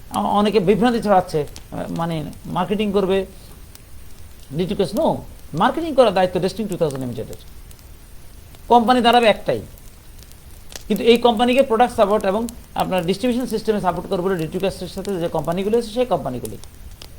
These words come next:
তো এটা তো, মানে, উম, এই, এই, এই কাজে তো কোনো আপত্তি থাকার কথা না। আমরা তো বললাম, দেখেন, আমি বলি, আমি ব্যক্তিগতভাবে যেহেতু, আহ, শেয়ারহোল্ডারদের সাথে মিটিং হয়েছে, ডাইরেক্টরদের সাথে মিটিং হয়েছে,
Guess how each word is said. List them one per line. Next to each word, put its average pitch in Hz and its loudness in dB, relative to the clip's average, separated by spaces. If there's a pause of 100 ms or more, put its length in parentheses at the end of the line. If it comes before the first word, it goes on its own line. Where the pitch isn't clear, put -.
(1040)
তো 254 -2
এটা 240 2
তো, 277 6 (280)
মানে, 214 0
উম, 196 -2 (1400)
এই, 254 0
এই, 262 2
এই 240 6
কাজে 240 6
তো 254 4
কোনো 247 4
আপত্তি 208 0
থাকার 214 0
কথা 160 0
না। 123 -4 (240)
আমরা 226 4
তো 262 6
বললাম, 233 4
দেখেন, 208 4 (580)
আমি 208 2
বলি, 208 6
আমি 214 4
ব্যক্তিগতভাবে 185 -2
যেহেতু, 175 2 (580)
আহ, - 0
শেয়ারহোল্ডারদের 190 2
সাথে 196 -2
মিটিং 180 -2
হয়েছে, 208 0
ডাইরেক্টরদের 175 2
সাথে 196 -2
মিটিং 185 -2
হয়েছে, 214 -2